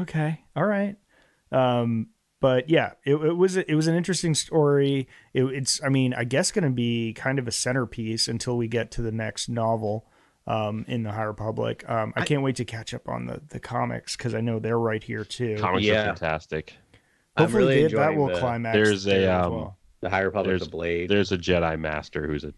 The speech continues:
Speaker 3: who's a tigress, and it's, uh,
Speaker 2: Yeah.
Speaker 3: I think Master
Speaker 1: Woo-wee.
Speaker 3: Leben. It's, uh,
Speaker 2: Yeah.
Speaker 3: my, it's, she's probably my favorite Jedi.
Speaker 2: Yeah, and there are currently, what, four?
Speaker 1: She's a liger.
Speaker 2: <laughs> Yeah, liger.
Speaker 3: Yeah.
Speaker 2: There are
Speaker 3: <laughs> I would,
Speaker 2: currently
Speaker 3: dude, that's the next
Speaker 2: four, yeah.
Speaker 3: incredible
Speaker 2: I think
Speaker 3: aesthetic.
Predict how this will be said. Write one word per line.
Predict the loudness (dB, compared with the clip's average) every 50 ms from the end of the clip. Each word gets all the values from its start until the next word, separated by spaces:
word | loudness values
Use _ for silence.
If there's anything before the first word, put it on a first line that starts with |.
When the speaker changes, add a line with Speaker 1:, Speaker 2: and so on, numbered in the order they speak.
| -10 _
Speaker 3:
who's | -4 -4 -4
a | -4 -8
tigress, | -6 0 0 2 2 0 0 -4 -4 -4 -6 -8 -10 -14 -16 -18 -14 -12
and | -10 -8 -8 -8
it's, | -8 -10 -12 -12 -10
uh, | -8 -6 -6 -6 -6 -6
Speaker 2:
Yeah. | -6 -8 -8 -10 -12 -14 -14 -16 -16 -14 -4
Speaker 3:
I | 0
think | 4 4 4 6 4
Master | 4 4 2 2 2 4 4
Speaker 1:
Woo-wee. | 4 2 2
Speaker 3:
Leben. | 0 0 0 0 0 -2 -4 -8 -12 _ _ _
It's, | -8 -8 -8 -8 -8
uh, | -6 -4 -2
Speaker 2:
Yeah. | 0 0 0
Speaker 3:
my, | 0 -2 -6 -8 _
it's, | -12 -12 -12 -10
she's | -8 -6 -4 -4 0
probably | 2 2 2 2 2 0
my | -4 -6
favorite | -6 -6 -6 -6 -6 -8
Jedi. | -10 -10 -8 -6 -6 -6 -8 -8 -12 _ _ _ _ _ _ 0
Speaker 2:
Yeah, | 0 0 2 2
and | 2 4 4
there | 4 4 2
are | 2 0
currently, | -2 -2 -2 -2 -2 -2 -2 -2 -2 0
what, | 2 2 0 0 -2
four? | -12 -12 _ 0 2
Speaker 1:
She's | 4 6 6
a | 4
liger. | 4 4 2 0 0 0 -2 -4 -4 -6 -10 -16
Speaker 2:
<laughs> | _ _ _ _ _ 0
Yeah, | 2 4 4
liger. | 4 4 2 2 2 2 4 4
Speaker 3:
Yeah. | 4 4 4 0 -8 -14 -16 -18 -18 -20 -20 -20 -6 2
Speaker 2:
There | 4 6 6 6
are | 4 2
Speaker 3:
<laughs> | 0 0
I | 0
would, | 0
Speaker 2:
currently | 2 2 2 2 2 2 2 2 2 2 4
Speaker 3:
dude, | 4 4 4 4
that's | 2 0 0
the | -2 -4
next | -2 0 -2 -2 -4 -10 -20 _ _ -20 -20 _ _ _ _ _
Speaker 2:
four, | -2 0 0 0 0 0
yeah. | 2 2 0 0
Speaker 3:
incredible | -2 -2 -4 -4 -4 -4 -6 -8 -10 -14 -16 _ _ _ _ -6
Speaker 2:
I | 0 2
think | 2 2 2
Speaker 3:
aesthetic. | 0 -4 -8 -10 -14